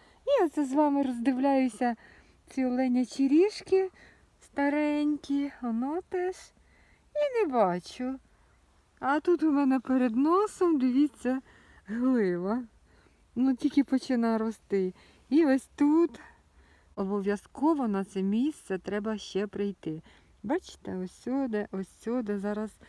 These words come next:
я тут не була вже, ну, не знаю, сюди наверх не піднімалася вже, мабуть. Да не знаю, вже не пам'ятаю, коли піднімалась, заходила в цей ліс. Так, а тепер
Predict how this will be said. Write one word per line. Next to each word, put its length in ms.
я 160
тут 240
не 120
була 320
вже, 380
ну, 380
не 140
знаю, 380
сюди 300
наверх 440
не 100
піднімалася 840
вже, 200
мабуть. 540
Да 160
не 120
знаю, 420
вже 260
не 280
пам'ятаю, 320
коли 280
піднімалась, 680
заходила 520
в 80
цей 200
ліс. 260
Так, 400
а 80
тепер 440